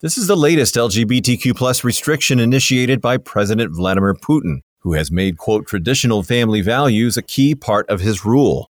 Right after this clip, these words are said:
In twenty thirteen, the Kremlin adopted the, quote,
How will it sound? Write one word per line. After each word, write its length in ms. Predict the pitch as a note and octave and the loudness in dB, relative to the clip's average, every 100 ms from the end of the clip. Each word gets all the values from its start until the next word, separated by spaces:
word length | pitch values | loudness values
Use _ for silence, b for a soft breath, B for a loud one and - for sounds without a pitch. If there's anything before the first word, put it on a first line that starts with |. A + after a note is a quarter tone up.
| _ _ - | _ _ -6
In 140 | D#2+ D2+ | -4 -4
twenty 300 | - A2 - | -2 -2 0
thirteen, 480 | G2 - A#2+ A#2 | -2 -2 -2 0
the 80 | F#2+ | -2
Kremlin 420 | - C3 C#3+ B2+ | -4 -2 2 2
adopted 540 | G#2+ F2 A2 G2+ A2+ F#2+ | 0 0 -2 -2 -4 -2
the, 80 | F#2 | -4
quote, 280 | - A2+ | -2 -2